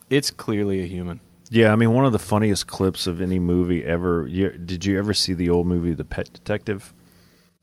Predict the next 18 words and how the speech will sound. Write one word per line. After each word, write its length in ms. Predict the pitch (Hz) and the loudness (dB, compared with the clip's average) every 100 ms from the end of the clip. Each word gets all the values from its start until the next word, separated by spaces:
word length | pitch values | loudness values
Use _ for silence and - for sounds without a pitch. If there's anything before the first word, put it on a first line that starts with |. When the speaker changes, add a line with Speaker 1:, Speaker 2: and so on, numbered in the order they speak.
| _ | _
Speaker 2:
um, 720 | - 90 69 62 65 58 50 - - _ _ | -6 -4 -2 -6 -10 -14 -16 -20 -20 _ _
with 160 | 101 90 | -2 0
Jim 240 | 92 95 | 2 0
Carrey? 480 | - 90 87 98 101 - | 0 0 0 0 -2 -2
Speaker 1:
Oh, 300 | 101 98 95 | 0 0 0
yes. 540 | 92 87 - - - - | -4 -6 -6 -10 -8 -4
Speaker 2:
And 100 | 95 | 0
he, 80 | |
like, 220 | 95 92 - _ _ _ _ - | 2 2 -2 _ _ _ _ -14
hides 320 | - 95 92 | -4 -2 0
out 180 | 92 87 | 0 0
in 120 | 87 | -2
a, 200 | 82 78 - _ | -4 -6 -10 _
in 220 | - 90 82 | -14 -8 -6
a, 100 | 73 | -6
like, 240 | 76 - | -8 -8
a 140 | 67 | -10
remote 460 | 62 73 85 87 80 | -8 -6 -4 -2 -4